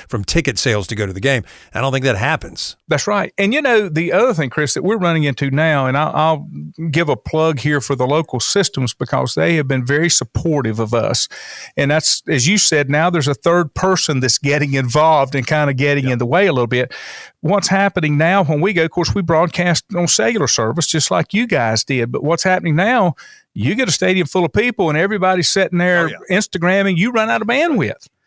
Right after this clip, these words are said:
Speaker 2: And so
Speaker 1: That's right.
Speaker 2: we have been fortunate that the schools that we work with locally, now we can't do it when we travel, but the schools we've worked with locally, they've been willing to help us to where they would give us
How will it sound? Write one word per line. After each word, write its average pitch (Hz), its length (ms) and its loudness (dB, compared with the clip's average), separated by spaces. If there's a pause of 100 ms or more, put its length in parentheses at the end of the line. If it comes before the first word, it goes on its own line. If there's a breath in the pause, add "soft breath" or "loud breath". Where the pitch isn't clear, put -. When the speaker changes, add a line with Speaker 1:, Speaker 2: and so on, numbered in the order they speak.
(240)
Speaker 2:
And 165 200 0
so 175 240 2
Speaker 1:
That's 165 140 2 (100)
right. - 180 -12
Speaker 2:
we 214 280 0
have 180 260 0
been 175 240 2
fortunate 156 880 -2
that 151 420 0
the 147 140 0
schools 208 560 -2
that - 180 -2
we 180 160 0
work 185 300 0
with 180 240 -2
locally, 196 520 0
now 165 140 0
we 170 120 0
can't 220 280 -4
do 185 180 0
it 131 120 -4
when 160 100 0
we 147 100 -2
travel, 143 640 -2 (380 loud breath)
but 180 120 -2
the - 40 0
schools 233 460 -2
we've 196 160 -2
worked 190 260 -2
with 165 240 -4
locally, 175 680 0
they've 175 300 -2
been 226 160 -2
willing 190 300 0
to 156 80 -2
help 180 280 0
us 202 240 0
to 156 100 -10
where 175 160 -2
they 185 100 0
would 185 100 -2
give 175 160 0
us 175 160 0